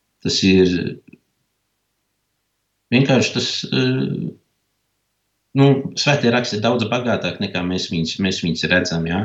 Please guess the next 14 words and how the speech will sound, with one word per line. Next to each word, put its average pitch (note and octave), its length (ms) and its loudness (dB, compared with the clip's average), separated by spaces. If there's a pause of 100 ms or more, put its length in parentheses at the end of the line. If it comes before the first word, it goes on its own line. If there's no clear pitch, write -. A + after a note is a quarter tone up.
(460)
Tā G2 160 2
nevaram G2 440 2
teikt. F2+ 400 -2 (340)
Tāpat G#2 280 0
tās F#2 140 0
arī F#2 200 0
psalmus, F#2 880 2
kaut E2+ 240 -4
vai F2 80 0
mēs E2+ 240 2
varam, F2 340 0 (360)
mēs F#2 240 4
viņus F2+ 200 2
varam E2+ 380 2